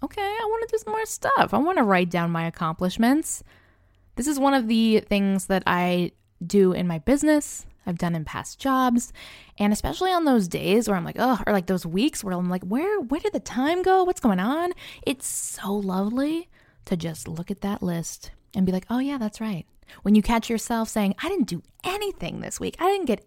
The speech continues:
anything done." Mm-mm. Take a look at that list because you did absolutely get something done. Whether it was taking time for yourself, whether it was meal prepping, whether it was really engaging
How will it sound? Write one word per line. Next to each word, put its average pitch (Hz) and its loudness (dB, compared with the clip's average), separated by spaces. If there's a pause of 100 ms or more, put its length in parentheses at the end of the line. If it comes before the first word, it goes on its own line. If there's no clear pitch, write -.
anything 196 2
done." 156 -4 (320)
Mm-mm. 285 0 (140)
Take 180 -2
a 190 2
look 196 2
at 220 -2
that 240 4
list 277 2
because 175 -2
you 165 -4 (160)
did 165 -2
absolutely - -6 (420)
get - -6
something - -10
done. - -12 (380)
Whether 170 -2
it - 0
was 165 -6
taking 175 -2
time 185 -2
for 170 -10
yourself, 160 -10
whether - -4
it 175 -4
was 165 -4
meal 202 2
prepping, - -8
whether 185 -2
it 180 2
was 185 -2 (680)
really 240 4 (420)
engaging 175 0